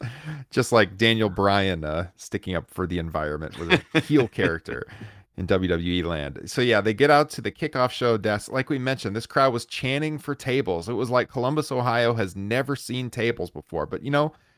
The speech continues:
Speaker 1: this was the only Extreme Rules match on the Extreme Rules pay-per-view, so they were starved for tables. They wanted to see it by the end of the show. And so they fight to the top of the kickoff show desk, and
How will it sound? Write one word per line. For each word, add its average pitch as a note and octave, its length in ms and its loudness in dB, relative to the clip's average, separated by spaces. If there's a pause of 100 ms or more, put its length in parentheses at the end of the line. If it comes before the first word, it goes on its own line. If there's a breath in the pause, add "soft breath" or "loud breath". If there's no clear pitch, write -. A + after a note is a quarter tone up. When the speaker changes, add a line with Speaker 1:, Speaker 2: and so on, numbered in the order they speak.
(120 soft breath)
Speaker 1:
this - 160 -2
was F3 140 0
the E3 120 2
only E3 200 2
Extreme D3+ 400 -4
Rules D3+ 260 0
match C#3+ 380 0 (220)
on C#3 180 2
the C#3 100 0
Extreme C#3 440 0
Rules C3 240 2
pay-per-view, C#3 560 0
so G#2 200 0
they A2 120 2
were C3+ 100 -4
starved C#3+ 560 0
for - 80 -6
tables. E2+ 460 -2
They F#2+ 100 0
wanted B2+ 300 2
to A2+ 80 -4
see - 200 -2
it - 120 -4
by D#2 100 -2
the F2 100 -4
end E2 120 -4
of D2+ 80 -2
the E2+ 80 -6
show. C#2+ 360 -4 (560 soft breath)
And G#2+ 360 0
so B2+ 160 2
they A2+ 100 4
fight C3 400 2
to - 80 -14
the A#2 100 -4
top C3 360 -2
of A2+ 80 -4
the G2 80 0
kickoff B2+ 400 0
show B2+ 200 0
desk, G#2+ 460 2 (680)
and G#2+ 560 -2